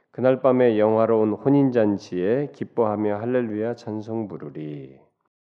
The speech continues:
그러니까 요게 이제 이 배경이 뭐냐면은, 이, 이 작사자가 결국은 그 천팔백 년 후반기에 나왔는데, 이때 당시에 이제 이 뭐가, 아, 어떤 신학 개념이, 예,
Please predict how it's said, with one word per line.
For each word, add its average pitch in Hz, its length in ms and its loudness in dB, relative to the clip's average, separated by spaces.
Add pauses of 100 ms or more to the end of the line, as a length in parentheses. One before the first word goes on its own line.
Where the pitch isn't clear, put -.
(420)
그러니까 120 220 -2
요게 170 380 4 (100)
이제 110 440 0
이 120 120 -4
배경이 135 400 4
뭐냐면은, 98 880 0
이, 80 440 -10 (200)
이 110 280 -8
작사자가 113 800 -2
결국은 101 500 -2
그 90 540 -6 (720)
천팔백 131 720 0
년 123 260 4
후반기에 143 640 0
나왔는데, 78 720 -6
이때 120 380 0
당시에 107 720 -2
이제 92 540 -4 (100)
이 85 340 -10
뭐가, 98 800 2
아, 80 280 -10
어떤 113 440 0 (580)
신학 147 340 -4
개념이, 107 460 0
예, 87 240 -6